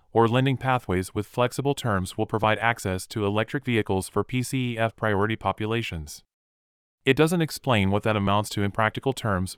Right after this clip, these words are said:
but projects a reduction of one point two million metric tons of C O two over the lifetime of the program. The plan says, emission savings estimated based on the expected number of electric vehicles replacing gas-powered Class two and three commercial vehicles,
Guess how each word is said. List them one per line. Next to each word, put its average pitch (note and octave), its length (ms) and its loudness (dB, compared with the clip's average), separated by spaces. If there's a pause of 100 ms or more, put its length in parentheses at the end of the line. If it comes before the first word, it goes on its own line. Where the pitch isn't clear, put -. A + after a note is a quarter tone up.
but G#2+ 120 0
projects A#2 440 0
a A#2 40 -2
reduction G#2+ 460 0
of F#2 140 -4
one A#2 180 0
point B2+ 280 -4
two B2 180 -2
million A2+ 260 0
metric A2 300 -2
tons G2+ 320 -2
of G2+ 100 -4
C A2+ 240 -2
O A#2 160 0
two G#2+ 340 0
over G2+ 220 2
the G#2 80 0
lifetime G2 460 0
of F#2+ 40 -4
the G#2 80 -2
program. F#2 480 -4 (840)
The B2 100 0
plan D#3+ 300 2
says, F#2+ 380 0 (200)
emission C3+ 400 2
savings A#2 480 2
estimated A2+ 560 0
based A2 320 2
on G#2 160 0
the G2 80 2
expected A#2 460 -4
number G2+ 320 2
of F#2 80 0
electric G#2+ 420 -2
vehicles G#2+ 460 0
replacing A#2 480 -2
gas-powered A2+ 560 0
Class G2+ 320 -4
two A2+ 400 0
and A2+ 160 -4
three A#2+ 180 -2
commercial A2 400 -2
vehicles, G#2+ 480 -2